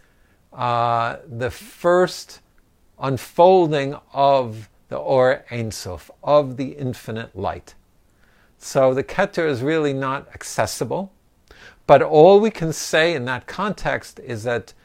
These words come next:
it was God's will that the world should come into being. Okay?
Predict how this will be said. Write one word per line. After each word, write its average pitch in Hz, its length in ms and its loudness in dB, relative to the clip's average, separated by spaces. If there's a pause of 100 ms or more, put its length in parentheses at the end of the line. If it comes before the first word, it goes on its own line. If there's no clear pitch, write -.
(220)
it 131 60 -8
was 123 180 -2
God's 135 440 2
will 143 420 4
that 131 160 -10
the 127 100 -8
world 113 500 -2
should - 260 -18
come 98 360 -12
into 95 420 -16
being. - 280 -16 (1120)
Okay? 98 300 -18